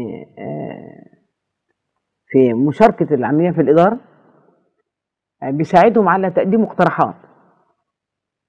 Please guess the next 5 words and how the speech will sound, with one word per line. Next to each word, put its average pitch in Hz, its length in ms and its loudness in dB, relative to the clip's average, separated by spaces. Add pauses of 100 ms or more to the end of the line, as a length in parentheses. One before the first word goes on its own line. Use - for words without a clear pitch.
(680)
وعلى 151 240 2
تنمية 175 340 -2
المهارات 170 460 -2
الإبداعية 147 560 0
والابتكارية 139 600 -6